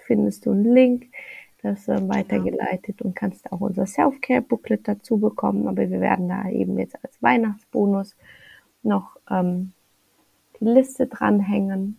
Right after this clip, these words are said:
Speaker 1: ähm, mit eben unseren vierundzwanzig Impulsen, die du dir ja dann voll gern noch in einer anderen Form,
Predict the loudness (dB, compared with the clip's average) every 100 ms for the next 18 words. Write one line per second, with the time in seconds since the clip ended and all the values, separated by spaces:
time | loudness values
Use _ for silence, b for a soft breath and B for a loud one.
0 | -10 -6 -4 -4 -8 _ -6 -2 -2 -2
1 | -4 -6 -4 0 0 0 -4 -4 -6 -8
2 | -8 0 2 2 4 2 B B B B
3 | _ 0 0 2 2 2 0 -4 -6 _
4 | 4 4 4 0 0 -2 -2 0 0 -2
5 | -2 -2 2 2 2 -4 -2 0 2 0
6 | -2